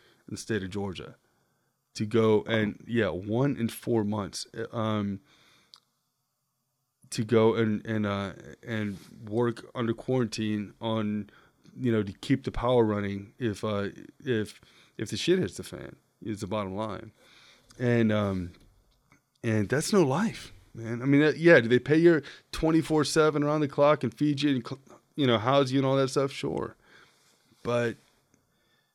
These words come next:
you could be, you could be doing so much better, right? All right, and that, and that's, that's what we look at. That's what we look at. Is, you know, if he wants to do that, fine. More power to you. Okay. Well, uh, but I want you to be able to make that choice.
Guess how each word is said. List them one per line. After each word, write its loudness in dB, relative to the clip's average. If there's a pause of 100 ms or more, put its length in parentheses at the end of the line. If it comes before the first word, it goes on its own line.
(800)
you -8
could 0
be, 0
you -12
could -4
be 0
doing 6
so -6
much -6
better, -6 (360)
right? -2 (800)
All -4
right, -2
and 0
that, 0
and 0
that's, -2
that's -2
what -2
we -8
look -14
at. -18 (500)
That's -4
what -6
we -6
look -10
at. -10
Is, -4 (480)
you -2
know, 0
if -4
he 2
wants 2
to -2
do 4
that, 8
fine. -4 (160)
More 8
power 2
to -6
you. -6 (600)
Okay. -8 (340)
Well, 0
uh, 2
but 2
I 0
want 4
you 8
to 8
be 8
able 6
to -2
make -4
that -16
choice. -12